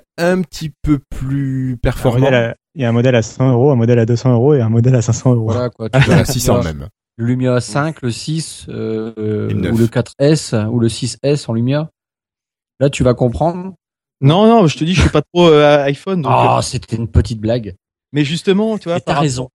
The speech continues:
Speaker 4: rapport, niveau
Speaker 3: T'as
Speaker 4: taille,
Speaker 3: tout.
Speaker 4: euh, le treize vingt, enfin, je sais pas, vous devez voir un peu à quoi ça ressemble, c'est quand même, euh,
Speaker 1: Oui,
Speaker 4: assez,
Speaker 1: bien sûr.
Speaker 4: assez mastoc comme truc.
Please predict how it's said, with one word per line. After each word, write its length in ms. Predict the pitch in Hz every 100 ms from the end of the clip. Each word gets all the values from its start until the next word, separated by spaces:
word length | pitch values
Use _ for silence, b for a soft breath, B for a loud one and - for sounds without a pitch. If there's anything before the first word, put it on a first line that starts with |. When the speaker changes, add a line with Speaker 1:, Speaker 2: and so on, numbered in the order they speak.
| _ _ _ _ -
Speaker 4:
rapport, 100 | 147
niveau 220 | 175 185
Speaker 3:
T'as 60 | 180
Speaker 4:
taille, 380 | 190 202 160 120 -
Speaker 3:
tout. 60 |
Speaker 4:
euh, 320 | 135 135 135 131
le 120 | 143
treize 300 | - 165 151
vingt, 140 | 180
enfin, 160 | 185 139
je 80 | -
sais 60 |
pas, 140 | 135 135
vous 180 | 113 117
devez 160 | 117
voir 180 | 117 123
un 80 | 113
peu 120 | 123
à 40 |
quoi 100 | 117 120
ça 100 | 117
ressemble, 240 | - 190
c'est 100 | 151
quand 120 | -
même, 160 | 127 120
euh, 140 | 113
Speaker 1:
Oui, 100 | 113
Speaker 4:
assez, 60 | 117 101
Speaker 1:
bien 20 |
sûr. 200 | 113 - -
Speaker 4:
assez 120 | 127
mastoc 380 | 131 - 190 185
comme 140 | 139
truc. 200 | 131 190